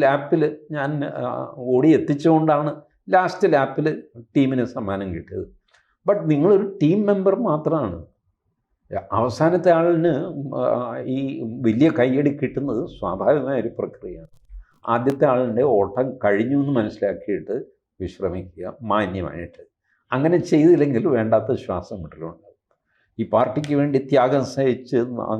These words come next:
താഴെ നിന്നിങ്ങനെ വളർന്നു വന്നു, ശരി, വളർന്നു വരുന്ന എല്ലാവരും ടോപ്പിൽ എത്തണമെന്നില്ല, ഇടയ്ക്ക് വെച്ച് ചിലരുടെ സമയം കഴിയും.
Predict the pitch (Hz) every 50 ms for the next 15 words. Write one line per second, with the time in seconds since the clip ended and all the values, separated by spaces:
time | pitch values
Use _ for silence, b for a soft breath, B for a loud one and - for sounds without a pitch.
0 | 110 113 110 110 120 113 120 135 135 113 113 - - - 123 120 127 120 110 -
1 | 120 110 104 123 127 123 120 117 113 131 127 - - - 160 151 113 - - -
2 | _ _ _ _ - 139 135 147 160 165 156 156 147 156 156 165 170 151 123 123
3 | 147 147 147 160 170 175 175 196 185 - - 139 143 139 - - 147 127 - -
4 | 117 120 123 120 107 92 - - - _ _ _ - - 110 123 131 127 127 131
5 | 135 - - 120 - - 120 117 110 101 117 123 113 - - 101 95 95 101 95
6 | 92 87 87 78 71 76 73